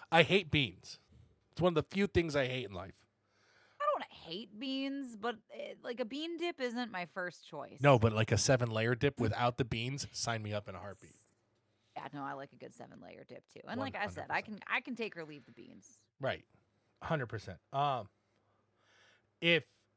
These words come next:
Speaker 1: somebody can make crack chicken, that's a
Speaker 2: Mm.
Speaker 1: great dip.
Speaker 2: I like a spinach and artichoke dip too.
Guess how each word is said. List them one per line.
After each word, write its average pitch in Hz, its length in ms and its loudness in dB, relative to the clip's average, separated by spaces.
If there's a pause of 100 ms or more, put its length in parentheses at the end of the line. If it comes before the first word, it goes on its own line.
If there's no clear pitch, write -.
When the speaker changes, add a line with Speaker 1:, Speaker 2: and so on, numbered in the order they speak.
(600)
Speaker 1:
somebody 180 840 0 (120)
can 143 160 -4
make 143 160 0
crack - 480 2
chicken, 202 480 0 (1200)
that's 151 240 8
a 147 80 10
Speaker 2:
Mm. 123 40 2
Speaker 1:
great 123 280 6
dip. 101 300 0 (840)
Speaker 2:
I - 60 -6
like 294 160 -2
a 370 40 -6
spinach 330 380 -10
and 240 80 -10
artichoke 208 500 -4
dip 156 180 -10 (140)
too. 139 260 -12